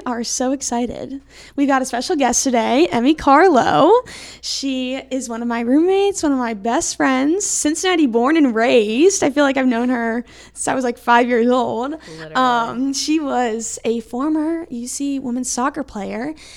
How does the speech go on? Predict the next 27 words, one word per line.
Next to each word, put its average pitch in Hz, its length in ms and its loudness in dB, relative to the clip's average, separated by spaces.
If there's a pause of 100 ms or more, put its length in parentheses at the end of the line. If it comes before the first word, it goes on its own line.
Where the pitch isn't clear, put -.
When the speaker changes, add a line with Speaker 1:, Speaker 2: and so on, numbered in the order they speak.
(160)
Speaker 1:
and 240 140 -4
now 277 480 -2
she 285 220 -4
is 254 180 -6
just 247 180 -6
living 285 220 2
her 269 80 2
best 233 320 -4
life. 226 380 0
She's 247 180 -2
doing 247 200 4
some 247 140 -2
amazing 233 520 0
things, 220 420 -4
and 226 100 -4
I 226 60 -6
know 226 140 -4
she's 233 180 -8
gonna 220 120 -10
talk 220 200 -10
about 208 160 -14
that 202 140 -16
today, 202 300 -10
but - 200 -14
we 208 300 -6
cannot 220 480 -8
wait, - 340 -8